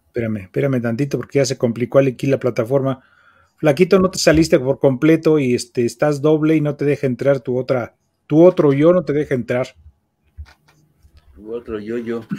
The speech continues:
Speaker 1: Salte, salte, salte por completo de todo.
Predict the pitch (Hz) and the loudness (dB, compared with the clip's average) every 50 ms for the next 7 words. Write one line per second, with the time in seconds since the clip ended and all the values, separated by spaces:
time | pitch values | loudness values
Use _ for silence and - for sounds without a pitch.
0 | - - - - - 240 - - - - _ _ _ _ _ _ _ _ _ _ | -6 -6 -6 -4 -4 -6 -6 -8 -14 -20 _ _ _ _ _ _ _ _ _ _
1 | _ _ _ _ _ _ _ _ _ _ _ _ _ _ _ _ _ _ _ _ | _ _ _ _ _ _ _ _ _ _ _ _ _ _ _ _ _ _ _ _
2 | _ _ - - - _ _ _ - - 165 185 185 - 175 139 - 190 190 196 | _ _ -20 -20 -20 _ _ _ -6 -4 -2 -2 -2 -2 -4 -2 0 0 0 0
3 | 196 - 165 - - 190 185 180 - 165 131 - 143 131 127 - - 135 127 127 | 0 -4 -6 -4 -2 -2 -4 -2 -4 -6 -6 -4 -4 -6 -6 -6 -4 -4 -4 -4
4 | 120 - 156 156 160 156 156 135 120 113 113 - 123 110 92 85 _ | -4 -2 0 0 0 0 -2 -4 -4 -6 -8 -10 -10 -10 -12 -16 _